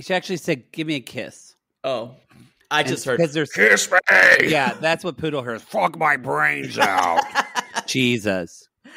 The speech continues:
Speaker 2: I would be C J right here, y'all. If I was on that paddleboard with him, I'm like,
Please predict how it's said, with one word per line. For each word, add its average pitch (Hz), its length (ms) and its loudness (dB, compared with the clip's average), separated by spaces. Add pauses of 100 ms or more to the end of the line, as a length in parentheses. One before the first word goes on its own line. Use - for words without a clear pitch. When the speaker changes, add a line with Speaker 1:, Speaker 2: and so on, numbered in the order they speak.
(260)
Speaker 2:
I 175 240 4
would 240 200 -4
be 190 140 -6
C 160 280 -4
J 143 240 -2
right 120 240 -2
here, 120 180 -6
y'all. 110 280 0
If 104 80 -10
I 143 140 0
was 180 180 -4
on 165 160 -2
that 147 240 0
paddleboard 147 720 -2
with 135 160 -10
him, 139 400 -6
I'm 143 100 -6
like, 131 180 -4